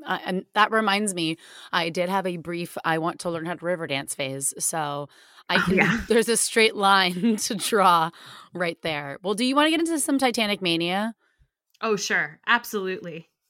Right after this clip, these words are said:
Speaker 1: Do you wanna get into the Heart of the Ocean pendant, or do we just wanna go
Speaker 2: Yes.
Speaker 1: through, like, a laundry list of the things that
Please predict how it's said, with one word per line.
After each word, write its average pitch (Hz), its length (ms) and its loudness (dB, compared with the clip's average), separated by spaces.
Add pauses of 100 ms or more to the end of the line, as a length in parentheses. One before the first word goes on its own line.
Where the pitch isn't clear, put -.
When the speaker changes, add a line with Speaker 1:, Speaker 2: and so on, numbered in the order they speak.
(120)
Speaker 1:
Do 202 120 0
you 202 80 6
wanna 190 200 6
get 190 140 4
into 175 840 2
the 160 280 6
Heart 170 220 4
of 147 60 0
the 160 160 4
Ocean 180 360 2
pendant, 196 400 2
or 175 100 4
do 170 220 2
we 165 100 2
just 165 240 2
wanna 170 280 4
go 156 380 6
Speaker 2:
Yes. 160 120 -2
Speaker 1:
through, 160 280 0
like, 156 300 0
a 160 120 4
laundry 156 560 0
list 147 580 0
of 139 480 -2
the 165 120 0
things 147 440 2
that 139 260 -2